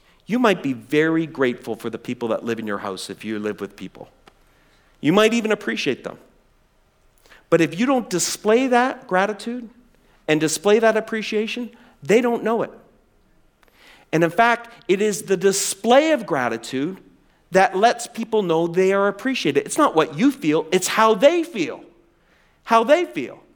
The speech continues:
And it's the same with gratitude with God. We could gather in a room like this. And, well, yeah, I'm grateful. I'm thankful for God. I'm thankful for God. But we never display it. We don't participate in worship. We don't display it in, the, in our countenance. Our words don't display it.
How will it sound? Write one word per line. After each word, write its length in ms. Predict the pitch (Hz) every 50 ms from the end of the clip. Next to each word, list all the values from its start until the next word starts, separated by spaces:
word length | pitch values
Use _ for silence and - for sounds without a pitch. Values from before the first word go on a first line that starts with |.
| _ _ _ _ _ _ _ -
And 120 | - 220 247
it's 120 | 254 -
the 80 | 269 240
same 340 | - - 294 311 311 285
with 380 | 269 226 - - - - - - - 180
gratitude 640 | 143 165 196 226 240 269 277 269 - - 277 262
with 160 | 240 262 226 262
God. 320 | 269 285 294 269 196 180
We 100 | 240 285
could 300 | 277 - 320 285 202 - - - - _ 170
gather 420 | 151 226 240 269 285 277 294 285
in 100 | 277 269
a 40 | 262
room 240 | 254 269 277 277 277
like 220 | 269 269 269 269
this. 500 | 330 330 320 - - - - - - - _ _ _ _ _ _ _ -
And, 180 | - 247 262 269
well, 140 | 311 - 339
yeah, 160 | 240 196 139
I'm 180 | 123 131 123
grateful. 400 | 117 - 104 101 101 - 151 180
I'm 120 | 214 208 180
thankful 340 | - 185 165 156 - 143 127
for 120 | - 117
God. 320 | 98 110 113 147 196 262
I'm 80 | 254 190
thankful 300 | - 151 139 - 143 131
for 80 | 131 117
God. 320 | 127 131 165 226 269 247 - - _ _ _ _ _ _ _ _ -
But 120 | 220 -
we 120 | 220 233 233
never 240 | 254 269 277 302
display 460 | 262 285 285 - - - 320 339 320 175
it. 180 | - - -
We 100 | 135 147
don't 160 | 170 160 -
participate 480 | - 143 - - 139 - 143 151 143 143
in 80 | 135 127
worship. 480 | 151 196 254 254 - 277 277 277 - - _ _ _ _ _ _ _ _ _ -
We 100 | 175 170
don't 140 | 180 180 160
display 460 | 170 151 - - - 185 185 196 185
it 120 | - -
in, 140 | - 151 147
the, 240 | 143 143 - - 151
in 100 | 143 143
our 140 | 143 139 139
countenance. 500 | 139 - - 202 226 185 220 247 - -
Our 120 | 147 131
words 460 | 123 135 151 185 208 240 247 240 -
don't 200 | - 247 233 226
display 420 | 233 233 226 - - 240 233 240 247
it. 140 | 240 240